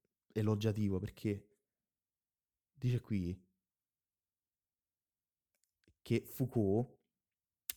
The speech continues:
ci ha insegnato qualcosa di assolutamente fondamentale,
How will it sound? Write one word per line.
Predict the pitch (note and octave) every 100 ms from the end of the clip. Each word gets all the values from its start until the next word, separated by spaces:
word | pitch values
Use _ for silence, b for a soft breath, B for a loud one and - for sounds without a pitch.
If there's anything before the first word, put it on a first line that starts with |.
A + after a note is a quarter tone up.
| _ _ _ _ _ _ _
ci | - C#3
ha | C3
insegnato | B2 A#2 - B2 A2+ G#2 F#2+ G2
qualcosa | A2+ - C3 B2+
di | A#2+
assolutamente | - A#2 A2 G#2+ A#2+ -
fondamentale, | A#2 - A2 G#2 G#2+ G#2 G2+ G2 -